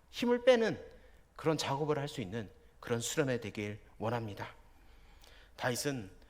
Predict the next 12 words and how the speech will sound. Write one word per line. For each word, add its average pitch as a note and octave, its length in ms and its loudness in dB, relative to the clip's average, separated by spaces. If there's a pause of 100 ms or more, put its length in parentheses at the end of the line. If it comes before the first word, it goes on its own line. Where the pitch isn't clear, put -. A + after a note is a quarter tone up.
(120)
그 F3+ 200 0
어미의 F3+ 320 6
품을 F#3 280 0
찾는 D#3+ 480 2 (200)
어린아이처럼 B2+ 760 -2 (720)
하나님을 C3 400 0
찾았고 A2+ 640 -8 (520)
하나님을 A2 540 -4
신뢰했습니다. D3+ 760 0 (800)
따라서 F#3+ 280 6
이 G3+ 140 0
권면은 F#3 640 4